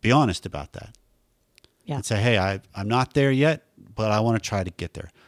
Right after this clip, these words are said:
Speaker 1: That's a courageous way, because then basically what we say to, uh, it doesn't matter what our history has been, what we say to our spouse when I'm handling myself better to just be fully engaged in those things is,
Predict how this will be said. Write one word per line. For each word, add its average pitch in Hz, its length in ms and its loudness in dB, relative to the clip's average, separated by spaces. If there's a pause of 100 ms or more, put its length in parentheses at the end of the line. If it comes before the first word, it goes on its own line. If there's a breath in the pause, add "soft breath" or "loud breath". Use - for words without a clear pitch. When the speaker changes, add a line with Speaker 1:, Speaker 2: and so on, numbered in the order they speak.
(140 soft breath)
Speaker 1:
That's 123 260 -2
a 127 60 -2
courageous 110 880 0
way, 87 160 0
because 87 320 -8
then 143 180 2
basically 95 460 -2
what 95 180 -4
we 92 80 -6
say 98 220 -6
to, 87 200 -10
uh, 104 140 -8 (400)
it 107 80 -12
doesn't 127 240 2
matter 117 180 4
what 123 160 4
our 117 100 4
history 101 340 -2
has 82 120 -8
been, 95 380 -2 (1200 soft breath)
what 107 160 -4
we 107 80 -2
say 147 240 2
to 160 100 2
our 127 100 4
spouse 135 520 -2
when 107 140 -4
I'm 113 280 -2
handling 143 520 0
myself 117 460 -2
better 110 260 0
to 101 120 -10
just 95 280 -8
be 107 180 -4
fully 120 540 0
engaged 117 500 0
in 143 100 0
those 139 220 -2
things 143 320 -2
is, 151 260 -2